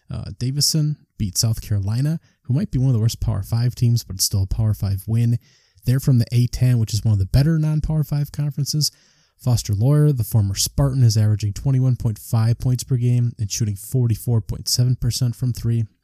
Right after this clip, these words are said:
So just a good collection of guards here and non-Power Five teams that could potentially be,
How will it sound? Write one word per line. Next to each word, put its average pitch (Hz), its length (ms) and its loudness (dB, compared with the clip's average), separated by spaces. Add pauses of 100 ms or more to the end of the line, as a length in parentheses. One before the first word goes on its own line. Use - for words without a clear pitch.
(140)
So 131 100 0
just 147 200 4
a 110 40 4
good 180 240 -4
collection 143 420 0
of 104 180 -2
guards 139 440 0
here 139 200 2
and 107 220 0
non-Power 113 480 2
Five 110 360 0
teams 107 460 0
that 101 240 -4
could 104 400 -2
potentially 120 460 -2
be, 113 340 -2